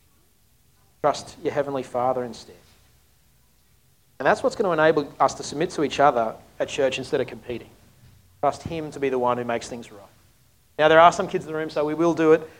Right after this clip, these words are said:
Kids, submit to your parents.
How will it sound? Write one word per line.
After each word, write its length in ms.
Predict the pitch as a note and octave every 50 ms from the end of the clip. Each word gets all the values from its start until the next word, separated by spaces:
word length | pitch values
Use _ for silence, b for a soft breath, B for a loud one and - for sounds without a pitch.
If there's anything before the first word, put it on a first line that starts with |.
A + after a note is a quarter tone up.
| B B B B B -
Kids, 540 | G3 G3 G3 E3 D#3+ - - - - - - - - _ _ _ _ _ _ _ _ _
submit 200 | - D#3 D#3+ D#3+
to 80 | D#3 D3+
your 80 | C#3+ -
parents. 460 | A#2+ A2+ A#2 A#2 A#2 - - -